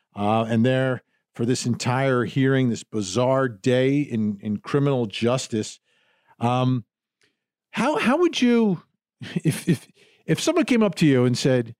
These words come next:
um, how would you describe what we just saw inside that courtroom if they had never seen a, a, a proceeding in our country? And this is the first one that they ever saw. How would you describe what happened that day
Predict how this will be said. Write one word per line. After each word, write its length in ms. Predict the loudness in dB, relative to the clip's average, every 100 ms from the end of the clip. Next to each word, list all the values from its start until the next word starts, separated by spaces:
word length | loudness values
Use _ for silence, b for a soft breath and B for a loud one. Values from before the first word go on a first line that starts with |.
| _ _
um, 440 | 0 2 2 0 -2
how 240 | 0 2
would 160 | 2 2
you 100 | 2
describe 880 | 0 -2 -2 0 0 0 -4 -6 -4
what 160 | -2
we 120 | 0 0
just 300 | -2 -4 -2
saw 420 | 0 2 0 -2
inside 520 | -4 -6 -4 0 0 0
that 200 | -4 -4
courtroom 380 | -4 -2 0
if 140 | -2 0
they 100 | -2
had 140 | 0
never 300 | 0 2 0
seen 680 | -2 0 2 2 2 -2 -6 _ _ _ -4
a, 400 | 0 2 0 -4 _ _ _ _ -4
a, 300 | -2 -2 -6 _ _ -6
a 260 | -6 -8 _ _ _ -4
proceeding 720 | -2 -2 2 4 4 4 2
in 120 | 0
our 160 | 0 -2
country? 480 | -2 -2 0 0 0
And 60 |
this 160 | 0 0
is 80 | -4
the 100 | -4
first 340 | -2 -4 0
one 140 | 0
that 140 | 0 0
they 100 | 0
ever 220 | 0 -4
saw. 420 | -4 -4 -4 -6 -16 _ _ _ _ _ _
How 180 | 0
would 160 | 2 4
you 80 | 4
describe 560 | 2 0 0 0 2
what 120 | 0 0
happened 380 | 0 0 -2
that 200 | -2 -4
day 360 | -2 -2 -4